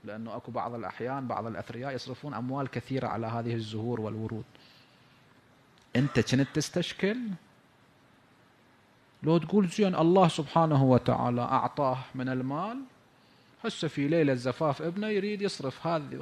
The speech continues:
قسم من أمواله في إشراء زهور، إبراز للسرور والفرح'، كنت تستشكل؟ أنا ولا مرة بحياتي سامع واحد هالشكل يستشكل.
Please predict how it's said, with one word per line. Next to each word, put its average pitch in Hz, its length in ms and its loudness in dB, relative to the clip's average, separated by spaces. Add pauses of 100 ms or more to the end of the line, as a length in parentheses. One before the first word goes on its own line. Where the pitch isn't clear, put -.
قسم 160 260 -2
من 147 200 -6
أمواله 233 480 -6
في 233 360 -10
إشراء 214 380 -2
زهور، 156 540 -4 (540)
إبراز 165 640 4
للسرور 156 720 2
والفرح'، 127 560 2
كنت - 220 -10
تستشكل؟ 143 560 -8 (840)
أنا 139 200 0
ولا 165 260 2
مرة 160 240 2
بحياتي 143 440 -2
سامع 135 320 -2
واحد 123 300 -2
هالشكل 123 360 -6
يستشكل. 123 540 -8